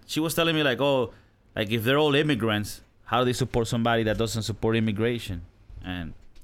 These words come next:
so I, you know, I, I was telling her, like, and I was actually looking for ways to make it feel like I'm trying to fucking find, like, a middle point, you know, like,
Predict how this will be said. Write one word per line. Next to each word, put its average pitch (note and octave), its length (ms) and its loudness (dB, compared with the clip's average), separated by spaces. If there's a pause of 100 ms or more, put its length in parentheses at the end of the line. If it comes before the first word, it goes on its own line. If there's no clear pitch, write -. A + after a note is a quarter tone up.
(520)
so - 140 -4
I, G3 200 4
you A3+ 80 2
know, D#3+ 220 4
I, E3+ 100 2
I - 20 4
was E3+ 140 2
telling F#3+ 260 2
her, C3 120 0
like, A#2 200 0
and A#2 160 0
I B2 60 4
was C#3 140 2
actually D3+ 360 0
looking C#3 260 0
for B2+ 160 -4
ways B2 320 0
to B2 80 0
make A#2+ 280 -2
it A#2 100 0
feel C3 400 0
like G#2+ 260 -2
I'm G#2 160 -2
trying C#3+ 340 2
to A#2 100 0
fucking G#2 340 -6
find, G#2+ 320 -2
like, F#2+ 160 -2
a F#2 80 -2
middle G#2 300 -2
point, F#2 280 -4
you G2+ 80 -2
know, A2 140 0
like, G#2 240 -2